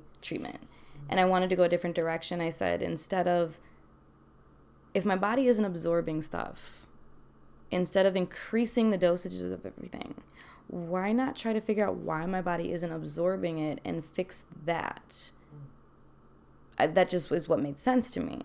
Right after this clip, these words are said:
Speaker 2: Right.
Speaker 1: So I contacted a integrative, uh, medicine office. I was recommended to a doctor there, went to see her,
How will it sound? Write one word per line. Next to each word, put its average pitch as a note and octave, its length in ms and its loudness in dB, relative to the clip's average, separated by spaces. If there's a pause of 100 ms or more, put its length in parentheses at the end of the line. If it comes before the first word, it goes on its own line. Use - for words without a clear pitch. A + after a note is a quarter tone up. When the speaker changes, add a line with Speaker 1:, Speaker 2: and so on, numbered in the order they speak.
(200)
Speaker 2:
Right. - 360 -14
Speaker 1:
So G3+ 160 0
I F#3+ 120 6
contacted F#3 800 -2 (400)
a D#3+ 520 -2 (440)
integrative, F3+ 680 0 (680)
uh, E3+ 200 -6
medicine G3+ 920 -4
office. A3+ 640 -4
I F#3+ 80 -2
was E3+ 160 -6
recommended F3 680 -4
to E3+ 260 -4
a D#3+ 280 -4 (960)
doctor E3 340 -4
there, E3 360 -4 (760)
went F3 380 -4
to - 100 -4
see E3+ 220 -4
her, E3 420 -4